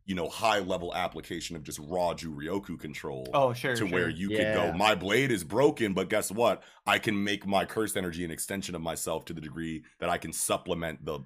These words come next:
Speaker 1: the length loss on my blade by just
Speaker 2: Mm-hmm.
Speaker 1: filling in that length with cursed energy." And, you know, it, it fits into the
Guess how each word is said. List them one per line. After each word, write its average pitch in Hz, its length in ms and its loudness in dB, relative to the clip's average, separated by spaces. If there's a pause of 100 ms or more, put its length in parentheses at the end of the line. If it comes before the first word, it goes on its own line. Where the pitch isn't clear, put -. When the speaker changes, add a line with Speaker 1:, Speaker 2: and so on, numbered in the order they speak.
(220)
Speaker 1:
the 87 100 0
length 95 400 0
loss 85 380 2
on 80 180 -2
my 71 160 -4
blade 90 540 0 (180)
by 87 160 2
just 139 200 -4
Speaker 2:
Mm-hmm. 123 120 -4
Speaker 1:
filling 98 340 2
in 92 200 0
that 80 260 0
length 76 340 -6
with 76 280 -6
cursed 90 320 -4
energy." 76 500 -6 (220)
And, 78 340 -6
you 82 120 -8
know, 73 180 -6 (100)
it, 82 140 -10 (160)
it 92 180 -8
fits - 240 -4
into 87 260 -6
the 76 280 -6